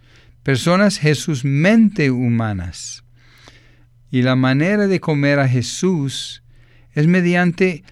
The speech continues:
leer con toda oración la palabra de Dios. Es decir,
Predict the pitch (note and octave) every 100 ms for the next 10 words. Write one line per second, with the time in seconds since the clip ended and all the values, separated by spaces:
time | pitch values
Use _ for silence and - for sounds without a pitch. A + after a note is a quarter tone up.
0 | _ B2+ B2 B2+ D3+ F#3+ G3+ G3+ - B2+
1 | A#2+ G#2+ - F3 G3+ G#3 G3+ F#3+ C#3+ C3+
2 | C#3+ C3+ - - C3+ A#2 A2+ G#2+ - A#2
3 | A2 G#2+ G2+ G#2 A2+ A2+ B2 A#2 B2 A#2
4 | A2+ F#2 F#2+ - - - - - - -
5 | - - D#3+ D#3 E3+ - F#3+ C#3 G2+